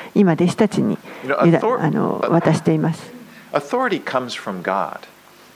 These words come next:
Speaker 1: 権威というものは神から来ます。
Speaker 2: Jesus received his authority from the Father, and now he gives his authority to his disciples.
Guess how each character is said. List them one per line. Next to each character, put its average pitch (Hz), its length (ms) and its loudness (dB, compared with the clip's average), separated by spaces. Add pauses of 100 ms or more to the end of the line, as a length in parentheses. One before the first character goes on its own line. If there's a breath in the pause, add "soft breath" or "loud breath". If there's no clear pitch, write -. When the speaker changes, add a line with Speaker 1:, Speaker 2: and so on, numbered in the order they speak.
(200)
Speaker 1:
権 269 300 4
威 214 60 0
と 185 120 2
い 180 100 4
う 180 40 2
も 175 120 4
の 165 160 2
は 220 220 4 (200 loud breath)
神 262 280 2
か - 120 2
ら - 200 -2 (220)
来 - 120 -2
ま - 140 -2
す。 - 160 -12 (300)
Speaker 2:
Jesus 147 440 -2
received 120 560 -4
his 120 380 -2
authority 107 480 0
from 101 240 -6
the 92 60 -6
Father, 98 520 0 (560 loud breath)
and 127 140 0
now 131 160 2
he 120 200 -8 (100)
gives 139 320 0
his 110 160 -2
authority 98 420 -2
to 101 160 -10
his 95 140 -8
disciples. - 720 -6